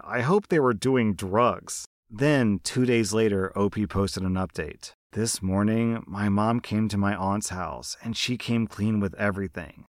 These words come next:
My brother sexually assaulted her." It seems that a year ago, my brother entered into my parents' room when my dad was on a business trip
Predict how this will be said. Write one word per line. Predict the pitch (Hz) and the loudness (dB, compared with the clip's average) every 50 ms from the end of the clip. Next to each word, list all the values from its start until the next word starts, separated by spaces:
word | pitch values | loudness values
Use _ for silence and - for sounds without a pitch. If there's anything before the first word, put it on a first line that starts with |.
| _ _ - | _ _ -2
My | 107 113 120 123 127 127 | 2 2 4 4 4 2
brother | 98 98 104 113 110 113 107 131 135 139 147 143 | 2 0 0 2 2 2 2 2 2 4 2 2
sexually | 131 - - - - - 139 135 123 - - - 143 139 135 135 131 | 0 0 0 0 0 2 2 0 0 0 0 0 2 2 4 4 4
assaulted | 123 110 - - - 117 117 120 117 - 120 92 82 | 4 4 2 2 2 2 2 2 2 0 -2 -2 -2
her." | 92 98 - - - - _ _ _ | -2 -4 -6 -8 -14 -18 _ _ _
It | - 123 123 104 | -6 -6 -4 -2
seems | - - 139 139 151 151 135 113 - | 0 0 2 4 2 2 2 0 0
that | 120 113 107 98 98 - _ - | 2 4 4 2 2 -2 _ -8
a | - 113 | -6 -4
year | 113 107 92 95 98 107 120 | -2 -2 0 0 2 2 2
ago, | 131 117 - 139 139 139 143 139 135 - - | 2 0 0 0 2 2 2 2 0 -2 -4
my | - 104 110 117 110 | -4 -2 -2 -2 -2
brother | - - 107 107 113 127 131 120 | 0 0 0 0 2 2 0 0
entered | 107 107 107 - 117 | 0 -2 -2 -2 -2
into | 113 110 110 107 107 | 0 0 0 0 0
my | 113 113 104 | 0 0 0
parents' | 87 - 95 98 107 113 110 - - | 0 -2 -2 -2 0 0 0 -2 -2
room | 95 98 104 107 113 120 | -2 -2 0 2 2 2
when | 117 113 110 | 2 2 2
my | 107 107 | 2 2
dad | 95 85 98 98 101 107 | 2 0 0 0 0 0
was | 110 110 101 | -2 -2 -2
on | 110 110 107 | 0 0 0
a | 104 | 0
business | 92 - 101 101 95 - 120 113 104 | 0 0 0 0 0 0 -2 -2 -2
trip | - - - 120 123 127 113 - | -4 -2 0 0 2 0 0 -4